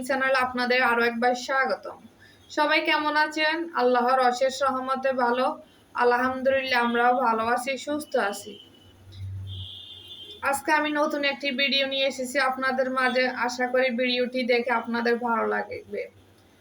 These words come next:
যদি ভালো লেগে থাকে তাহলে প্লিজ একটি লাইক দিয়ে দিতে পারেন। আর আপনি যদি আমার চ্যানেলে নতুন হয়ে থাকেন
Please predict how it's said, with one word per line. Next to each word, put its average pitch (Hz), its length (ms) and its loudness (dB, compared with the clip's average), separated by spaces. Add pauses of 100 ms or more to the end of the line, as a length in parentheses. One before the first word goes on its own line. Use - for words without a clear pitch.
(260)
যদি 302 240 2
ভালো 277 260 4
লেগে 285 260 2
থাকে 269 320 2
তাহলে 254 300 0
প্লিজ 262 320 -4 (120)
একটি 240 260 -4
লাইক 233 380 0
দিয়ে 254 180 -2
দিতে 254 280 -2
পারেন। 254 360 2 (240)
আর 214 360 0
আপনি 247 240 -2 (100)
যদি 269 160 0
আমার 269 320 0
চ্যানেলে 262 380 0
নতুন 254 400 -2
হয়ে 254 260 2
থাকেন 254 240 -2